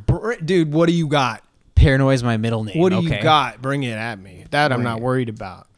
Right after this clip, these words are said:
Speaker 1: Um,
Speaker 2: I'm shook.
Speaker 1: But yeah, it was a box of V H S, and I'm not talking about just V H S, man. It was like, it was like every, like, Picture Perfect with Jennifer Aniston. It was like every
Speaker 2: Picture Perfect?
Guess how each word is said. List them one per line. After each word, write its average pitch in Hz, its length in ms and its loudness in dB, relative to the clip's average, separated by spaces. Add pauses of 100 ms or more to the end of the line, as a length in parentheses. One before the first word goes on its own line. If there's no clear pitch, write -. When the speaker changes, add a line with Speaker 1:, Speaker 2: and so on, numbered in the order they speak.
(100)
Speaker 1:
Um, 127 360 -6
Speaker 2:
I'm 110 40 -10
shook. 113 400 -10 (680)
Speaker 1:
But 139 140 0
yeah, 135 220 0
it 107 80 -10
was 123 140 -4
a 135 60 -2
box 123 340 -4
of 117 60 -8
V 120 160 -4
H 113 180 -6
S, 110 220 -4
and 117 100 -6
I'm 131 100 -4
not 156 140 -4
talking 127 320 -6
about 104 240 -8
just - 260 -12
V 101 160 -10
H 98 220 -12
S, 85 200 -16
man. 82 280 -14
It 123 80 -8
was 123 240 -2
like, 131 320 -2
it 123 440 -14
was 123 200 -6
like 120 240 -6
every, 156 720 -2 (480)
like, 95 420 -8 (600)
Picture 185 300 -6
Perfect 220 600 -10
with 98 100 -8
Jennifer 143 360 -4
Aniston. 170 400 -2
It - 60 -2
was 143 140 0
like 175 220 -4
every 226 720 -2 (140)
Speaker 2:
Picture 214 320 -6
Perfect? 117 720 -8